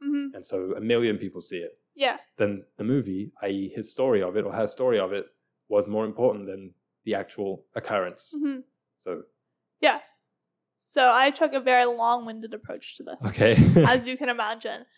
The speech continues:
Speaker 1: I didn't think I was gonna get this heated about it, but then
Speaker 2: <laughs>
Speaker 1: twelve-year-old World War Two Alicia is coming out here when she
Speaker 2: Right.
Speaker 1: was very obsessed with history and reading everything about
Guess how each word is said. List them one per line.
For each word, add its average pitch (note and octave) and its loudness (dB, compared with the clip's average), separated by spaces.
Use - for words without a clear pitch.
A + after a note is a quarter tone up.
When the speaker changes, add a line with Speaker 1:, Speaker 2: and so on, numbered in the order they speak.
Speaker 1:
I C#4 4
didn't G#4 0
think D4+ 4
I C#4 8
was C4 -2
gonna C4 -6
get C4 -2
this B3+ 2
heated C4 -8
about D4 4
it, E4 4
but C#4 2
then B3+ 2
Speaker 2:
<laughs> - 0
Speaker 1:
twelve-year-old C#4 6
World B3 4
War A#3 -2
Two B3+ 0
Alicia A3+ 2
is G#3+ -8
coming A3 -8
out - -10
here - -6
when A#3 -8
she G#3+ -4
Speaker 2:
Right. A#3+ 2
Speaker 1:
was A#3 -10
very A#3+ 4
obsessed A3+ -4
with G#3+ -8
history B3 -4
and A3+ -6
reading A#3 -4
everything B3 -6
about A3+ -2